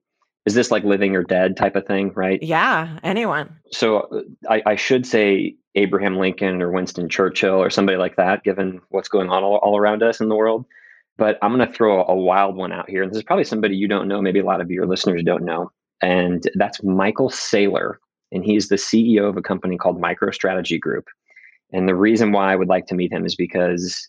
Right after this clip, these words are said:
Speaker 1: my finance background started creeping back in during the pandemic, and I became obsessed with cryptocurrencies, particularly Bitcoin. And he is kind of the leader in the space, far and away, as, as the C E O of a publicly traded company, of embracing it on his balance sheet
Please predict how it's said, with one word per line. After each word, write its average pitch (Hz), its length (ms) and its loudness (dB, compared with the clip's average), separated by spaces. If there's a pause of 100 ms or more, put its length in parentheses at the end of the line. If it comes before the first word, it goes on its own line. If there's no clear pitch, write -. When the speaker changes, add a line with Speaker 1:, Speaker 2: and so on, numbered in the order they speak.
Speaker 1:
my 90 140 0
finance 107 400 0
background 95 480 0
started 90 300 -4
creeping 90 340 -4
back 85 280 0
in 90 180 -2
during 87 180 -2
the 87 80 -6
pandemic, 85 540 -4 (400)
and 90 100 -2
I 90 100 2
became 90 280 0
obsessed - 540 -2
with 104 100 -10
cryptocurrencies, - 880 -6
particularly - 500 -2
Bitcoin. - 400 -4 (520)
And 87 260 -2
he 104 540 4
is 85 540 0
kind 92 220 -4
of 85 100 -4
the 90 80 -4
leader 90 480 2
in 85 120 -4
the 90 60 -6
space, 85 540 -2 (300)
far 95 220 0
and 95 80 0
away, 87 520 2
as, 85 340 -6
as 85 160 -4
the 85 100 -2
C 90 240 2
E 90 60 4
O 87 60 2
of 87 120 -2
a 82 40 -2
publicly - 300 -4
traded 87 300 0
company, 87 340 -2
of 85 120 -2
embracing 90 640 -4
it 87 140 -2
on 87 200 -12
his 87 120 -8
balance 90 360 -4
sheet 87 320 -2